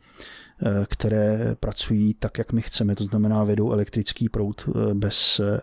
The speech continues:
odporu. Jenom při extrémně nízkých teplotách, při teplotách kapalného hélia, to znamená někde pod dvěma kelviny, to znamená dvěma stupni nad absolutní nulou.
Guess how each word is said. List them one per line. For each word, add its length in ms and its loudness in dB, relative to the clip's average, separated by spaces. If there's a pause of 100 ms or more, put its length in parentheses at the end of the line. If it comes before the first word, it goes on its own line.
(120)
odporu. 480 -2 (640)
Jenom 340 4
při 280 -2 (280)
extrémně 600 0
nízkých 380 0
teplotách, 540 -4
při 160 0
teplotách 460 -2
kapalného 600 0
hélia, 500 2 (420)
to 100 -2
znamená 500 2
někde 320 0
pod 240 -2
dvěma 560 2 (480)
kelviny, 460 2
to 120 -2
znamená 260 2
dvěma 300 2
stupni 440 0
nad 160 -2
absolutní 540 0
nulou. 280 2